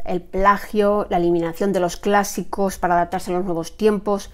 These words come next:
reescribir los clásicos, amoldarse a nuestros gustos. Por ejemplo, por ejemplo, eh, hay un, hay, hay un, una escritora dentro de, de esa novela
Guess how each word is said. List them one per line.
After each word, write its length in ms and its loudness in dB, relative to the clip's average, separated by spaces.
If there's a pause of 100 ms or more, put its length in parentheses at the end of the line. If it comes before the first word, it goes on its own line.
(380)
reescribir 880 4
los 180 2
clásicos, 640 4
amoldarse 880 4 (640)
a 120 6
nuestros 320 0
gustos. 380 2
Por 140 0
ejemplo, 260 4
por 160 0
ejemplo, 720 6
eh, 800 4
hay 140 4
un, 160 4
hay, 160 6
hay 240 4
un, 420 2
una 220 0
escritora 500 2
dentro 280 0
de, 320 2
de 60 0
esa 160 -2
novela 520 0